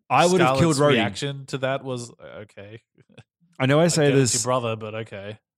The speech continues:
Speaker 1: I know I say this every time Stark fucks up in some way,
Speaker 2: <laughs>
Speaker 1: but I would have killed Rhodey in this one. Stark made a murder robot. Now his friend has died. Consequences for his actions that reverberate into his
Speaker 2: Kill
Speaker 1: life.
Speaker 2: Pepper.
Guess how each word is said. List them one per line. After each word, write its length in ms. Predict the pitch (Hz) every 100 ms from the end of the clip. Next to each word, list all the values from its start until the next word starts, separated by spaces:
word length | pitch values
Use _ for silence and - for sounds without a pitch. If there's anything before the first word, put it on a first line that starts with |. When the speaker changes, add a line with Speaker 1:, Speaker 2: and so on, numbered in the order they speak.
| _ _
Speaker 1:
I 140 | 165
know 120 | 117 123
I 40 |
say 100 | 131
this 120 | 135
every 220 | 117 110 113
time 220 | 107 104
Stark 420 | - 101 98 -
fucks 260 | 104 95 -
up 160 | 101
in 100 | 123
some 220 | 113 117
way, 240 | 120 143 156 - -
Speaker 2:
<laughs> 220 | _ _
Speaker 1:
but 220 | - 147 107
I 100 | 107
would 120 | 113
have 60 | 107
killed 220 | 113 101
Rhodey 300 | 101 107 123
in 80 | 123
this 140 | 127
one. 220 | 156 214 - _ _ _ _ _ _ _ _ _ _
Stark 440 | - 151 151 147
made 180 | 151 156
a 20 | 143
murder 320 | 147 151 147
robot. 460 | 139 127 117 107 127
Now 280 | 127 135 139
his 220 | 135 107 - -
friend 200 | 143 143
has 120 | 131 101
died. 380 | 110 104 98 - _ _
Consequences 720 | 131 147 151 - 147 131 123
for 160 | 143 127
his 180 | 143 139
actions 440 | 139 - 143 131
that 140 | 139
reverberate 520 | 139 131 135 135 139 131
into 180 | 120
his 180 | 120 139
Speaker 2:
Kill 100 | 127
Speaker 1:
life. 220 | 135 117
Speaker 2:
Pepper. 200 | 95 71